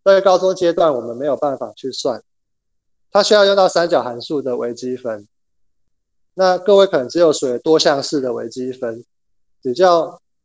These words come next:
没有去学三角函数的微积分，那还需要代换。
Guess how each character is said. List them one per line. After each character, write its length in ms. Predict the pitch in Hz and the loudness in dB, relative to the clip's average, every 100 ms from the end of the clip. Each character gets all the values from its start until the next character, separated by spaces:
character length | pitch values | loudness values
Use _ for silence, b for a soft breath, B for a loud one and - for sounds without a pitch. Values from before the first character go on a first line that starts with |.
| _ | _
没 160 | 135 147 | -6 -2
有 180 | 170 123 | 0 -2
去 300 | - 165 143 | -2 -2 -2
学 380 | - 135 120 | -6 -4 -4
三 180 | 117 151 | -4 -2
角 140 | 156 123 | 0 -2
函 160 | 117 | -4
数 180 | - 143 | -4 -2
的 100 | 120 | -2
微 160 | 120 117 | -4 -8
积 300 | - 120 120 | -8 -8 -8
分， 340 | - 107 113 _ | -10 -12 -14 _
那 100 | - | -4
还 160 | 175 156 | 0 0
需 140 | 151 | 2
要 100 | 175 | 2
代 280 | 160 165 135 | 4 4 2
换。 200 | - 131 | 0 -6